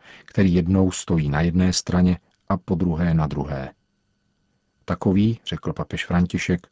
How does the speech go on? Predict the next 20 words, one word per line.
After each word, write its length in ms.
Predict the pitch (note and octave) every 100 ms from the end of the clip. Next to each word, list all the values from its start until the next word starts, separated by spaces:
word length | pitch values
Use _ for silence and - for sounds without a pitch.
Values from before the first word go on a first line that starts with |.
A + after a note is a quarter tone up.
| _ -
„způsobují 680 | - G#2+ F#2 A#2 F#2+ G#2 G2
velkou 400 | G2 F#2 G2+ F#2+
škodu, 380 | - E2+ C2+ - _ _ _ _ _
protože 380 | - F#2 - E2+
jejich 280 | F2 F2 -
svědectví 600 | - F#2 F#2 - - F2+
je 80 | E2+
neprůhledné 760 | D2 - F2 D2+ E2 E2 E2+ E2+ _ _ _ _ -
a 80 | F2
vyvolává 600 | E2 E2 E2+ D#2+ D#2 E2
zmatek.“ 500 | D#2+ D2 - - - _ _ _ _ _ _ _ _ _ -
Třicátého 600 | - G#2+ A#2 A#2 A#2 G#2+
října 260 | G#2+ G#2
přijal 300 | - G#2 F#2+
papež 320 | F2+ F2 F#2+ -
na 120 | F2+
audienci 480 | F2+ F#2 F#2 - -
předsedu 480 | - F2 - F2
Evropského 560 | - F2 F2 - F2+ E2
parlamentu. 720 | - E2+ F2+ E2 C2+ C2+